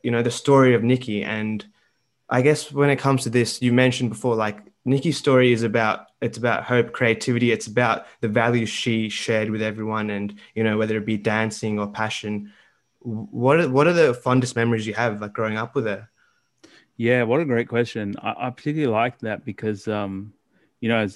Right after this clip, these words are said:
Speaker 2: as you know, and, and others, uh, may know that Nikki was murdered when she was twenty-three.
Speaker 1: Yeah.
Speaker 2: Um, and often, you know, the media will report, like, you know, in terms of stories of, of women who have been harmed by violence,
Speaker 1: Mm.
Speaker 2: that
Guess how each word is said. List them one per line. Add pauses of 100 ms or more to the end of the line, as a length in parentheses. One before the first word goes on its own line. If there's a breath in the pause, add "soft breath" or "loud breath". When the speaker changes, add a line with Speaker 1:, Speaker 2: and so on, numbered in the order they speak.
(100)
Speaker 2:
as
you
know,
and,
and
others, (420)
uh, (120)
may
know
that
Nikki
was
murdered
when
she
was
twenty-three. (100)
Speaker 1:
Yeah. (300 loud breath)
Speaker 2:
Um,
and
often,
you
know,
the
media
will
report, (100)
like, (220)
you
know,
in
terms
of
stories
of,
of
women
who
have
been (340 soft breath)
harmed (120)
by
violence,
Speaker 1:
Mm.
Speaker 2:
that